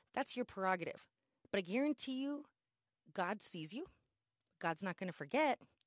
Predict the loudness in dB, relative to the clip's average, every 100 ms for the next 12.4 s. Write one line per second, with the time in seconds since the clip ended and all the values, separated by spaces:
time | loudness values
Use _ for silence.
0 | _ _ _ _ -6 -2 2 2 4 2
1 | 2 -4 -4 -6 -6 -6 -4 -4 -4 -4
2 | -4 -6 -8 -10 _ _ _ _ _ _
3 | _ _ _ _ _ _ -16 -16 -16 _
4 | _ _ _ _ _ _ _ _ -6 -4
5 | 0 0 0 -4 -6 -4 -2 -2 -4 -6
6 | _ -8 -6 -6 -2 0 2 0 -4 _
7 | 0 0 0 -4 -4 -4 -6 -4 -6 -4
8 | -6 -6 -4 -2 0 -2 2 2 2 0
9 | -2 0 -4 -2 -8 -8 _ -20 _ _
10 | _ _ _ _ _ _ _ _ _ _
11 | _ _ _ _ -6 -2 0 0 0 0
12 | 0 -2 -8 -10